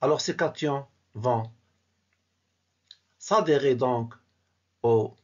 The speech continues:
anions, qui sont donc les colloïdes argileux et humiques. Ils vont donc constituer des groupes, des groupes. Donc il y a attraction entre les charges positives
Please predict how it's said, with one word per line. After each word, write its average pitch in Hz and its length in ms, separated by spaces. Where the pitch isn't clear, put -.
anions, 113 640
qui 110 100
sont 110 300
donc 110 440
les 110 300
colloïdes 110 480
argileux 107 500
et 95 140
humiques. 110 380
Ils 110 100
vont 107 220
donc 131 260
constituer 113 720
des 139 260
groupes, 113 520
des 139 120
groupes. 117 540
Donc 113 280
il 117 80
y 107 100
a 104 200
attraction 180 840
entre 120 300
les 120 80
charges 98 400
positives 147 680